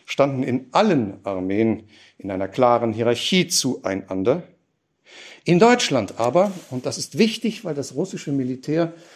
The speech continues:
bis in den Ersten Weltkrieg hinein, möglicherweise sogar noch länger, sich vor allen Dingen an Deutschland maß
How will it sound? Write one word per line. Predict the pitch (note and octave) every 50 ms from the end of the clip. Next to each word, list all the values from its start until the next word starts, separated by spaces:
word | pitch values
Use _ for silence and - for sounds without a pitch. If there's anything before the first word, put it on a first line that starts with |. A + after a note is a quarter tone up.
| _ -
bis | - E3+ F3 -
in | G3 D3+ C#3 C#3
den | B2+ B2
Ersten | - B2+ C3 - - - A#2 G#2+
Weltkrieg | A#2 A2+ G2+ - - - - C3 A#2 -
hinein, | - - - - _ - G#2+ G#2 B2 D#3 E3 F3+ D3
möglicherweise | B2+ B2 - - G#2 - A2+ G2+ G2+ G#2 G2+ G2+ G#2
sogar | F#2+ G#2+ G2+ G2 G#2
noch | G2+ G2+ - - -
länger, | A2+ B2+ C3+ B2
sich | C3+ C3 B2+
vor | - - - - -
allen | E3+ G3+ B3 B3+ A3 A3
Dingen | F#3+ F#3 F3+ E3 - D3
an | D3 C#3+
Deutschland | D#3+ F3+ G3 F#3+ - - C#3+ C3+ C#3 C3+ - -
maß | G#2+ A2 B2 C3+ C3+ G2+ - - - -